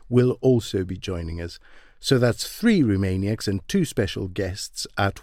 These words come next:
once. What a bargain. Tickets are on sale now at ticketline dot co dot U K forward slash Remainiacs. And Patreon people, remember you get a discount on as many tickets as you want.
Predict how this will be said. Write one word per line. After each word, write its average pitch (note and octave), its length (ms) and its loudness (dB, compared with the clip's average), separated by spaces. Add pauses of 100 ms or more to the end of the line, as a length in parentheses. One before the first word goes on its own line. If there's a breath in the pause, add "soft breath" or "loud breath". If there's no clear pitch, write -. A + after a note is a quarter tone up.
(100)
once. F#2 460 -6 (300 soft breath)
What G#2 320 -2
a D3+ 80 4
bargain. E2 680 -4 (720 soft breath)
Tickets G3+ 300 4
are A#2+ 160 6
on A2+ 100 4
sale C#3 340 4
now C3+ 300 6
at B2 160 -2
ticketline C3 520 4
dot B2 220 2
co A2+ 180 4
dot G#2+ 200 -2
U G2+ 120 -4
K G#2 280 0
forward G#2+ 380 0
slash F2+ 420 -4
Remainiacs. G2 720 -2 (460 loud breath)
And A2 160 -2
Patreon D3+ 480 4
people, D#3 360 2
remember C3+ 400 4
you C3 140 2
get B2 180 0
a B2 60 -2
discount B2+ 560 2
on B2 100 -2
as A#2 160 0
many D3 220 4
tickets A#2+ 340 -6
as G#2+ 160 -2
you G#2+ 120 0
want. F#2+ 340 -2